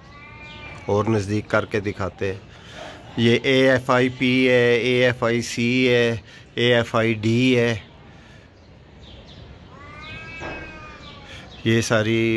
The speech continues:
ये जो right hand side पे बड़ी बिल्डिंग नज़र आ रही है, ये भी जो सीएमएच का main family wing है, ये वो है। और बाकी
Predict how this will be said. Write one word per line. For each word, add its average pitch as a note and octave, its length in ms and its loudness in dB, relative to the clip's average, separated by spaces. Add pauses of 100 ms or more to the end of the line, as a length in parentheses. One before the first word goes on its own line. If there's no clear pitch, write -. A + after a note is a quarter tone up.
(100)
ये A2 360 0
जो A#2 400 2 (1040)
right A#2+ 280 2
hand B2+ 180 4
side A2+ 320 2
पे A2+ 240 0
बड़ी G#2+ 260 0
बिल्डिंग A2 440 -2
नज़र A2 240 0
आ A2 180 2
रही A2 200 -2
है, G#2+ 200 0
ये A2 500 -2 (640)
भी G#2+ 400 0
जो A2 520 2
सीएमएच A2 540 0
का A2+ 160 2
main A2+ 500 2
family A2+ 460 0
wing A2+ 320 0
है, G#2 220 2
ये G#2 140 0
वो G#2+ 280 2
है। G#2+ 180 -2 (2750)
और G#2 200 4
बाकी G#2+ 380 2